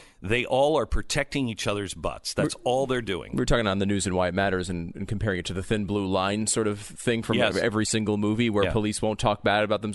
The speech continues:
Speaker 1: Right.
Speaker 2: It's like, that's what this is. The media is just protecting itself. And, you know, look, you can make a mistake here. Uh, it's plausible that, okay, look, 'cause I, is even with the story being the story,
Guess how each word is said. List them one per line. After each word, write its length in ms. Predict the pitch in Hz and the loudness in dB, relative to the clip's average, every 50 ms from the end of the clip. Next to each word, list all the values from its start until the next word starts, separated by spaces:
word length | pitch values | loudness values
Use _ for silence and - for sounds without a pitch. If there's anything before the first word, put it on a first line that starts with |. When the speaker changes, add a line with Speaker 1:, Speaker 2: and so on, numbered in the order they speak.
| - - - - | -8 -12 -16 -8
Speaker 1:
Right. 160 | - 92 85 - | -6 -2 -2 2
Speaker 2:
It's 80 | - | 2
like, 140 | 160 147 131 | 2 2 4
that's 220 | 123 143 160 - - | 4 4 4 4 0
what 120 | 196 170 | -2 0
this 160 | - 190 - - | 2 0 2 4
is. 340 | 214 254 277 - - - - | 2 2 2 -2 -6 -6 0
The 120 | 160 156 | 0 0
media 220 | 160 180 214 220 175 | 2 2 2 2 0
is 80 | 147 | 0
just 200 | - 143 - - | 0 -2 -2 0
protecting 640 | - - 147 - - 196 220 - - - 214 185 - - | 0 0 0 2 2 0 0 0 0 0 0 0 0 -2
itself. 600 | 110 110 - - - 87 - - 101 - - - - - _ _ _ _ _ - | -2 -2 0 0 0 0 -2 -4 -6 -8 -12 -18 -20 -20 _ _ _ _ _ 2
And, 200 | 170 165 160 156 - | 4 4 4 2 2
you 80 | - 196 | 2 4
know, 240 | 180 165 156 - - - | 4 4 4 2 2 2
look, 260 | 240 240 - - - - - - - - | 4 4 4 2 -4 -14 -20 -20 -14 -6
you 220 | - 165 190 254 - | -2 0 0 2 4
can 220 | - 294 208 170 | 4 2 4 6
make 180 | 175 180 - 165 | 4 4 4 4
a 60 | 127 | 0
mistake 480 | 107 95 - - - 117 110 135 - | 2 0 0 0 2 2 2 2 2
here. 280 | - - 185 196 208 202 - - - - - | 2 2 2 2 0 -4 -10 -18 -8 -4 -2
Uh, 60 | - - - | -2 0 0
it's 160 | 160 - - | 0 -2 0
plausible 680 | - - - 160 156 165 175 185 165 185 170 185 180 | -6 -2 0 4 4 6 4 4 2 0 2 2 2
that, 140 | 151 139 - - | 2 2 4 4
okay, 320 | 147 147 - 127 104 95 - | 2 2 4 2 2 2 2
look, 240 | 143 139 113 - - | 0 0 0 0 -2
'cause 140 | 151 135 | 2 4
I, 120 | 175 202 - - - - - - - _ _ _ | 4 2 2 -2 -8 -16 -18 -20 -20 _ _ _
is 160 | - 160 147 | -2 -2 0
even 380 | - 220 254 254 254 202 165 160 | 2 0 2 2 2 -2 0 2
with 160 | 185 226 190 | 0 2 2
the 80 | 214 214 | 0 0
story 320 | - - 196 175 160 143 | 2 2 4 4 4 4
being 240 | 127 139 131 123 110 | 4 4 2 4 2
the 60 | 104 | 0
story, 440 | - - 120 104 85 - - 90 - | 0 0 0 0 0 -2 -4 -6 -10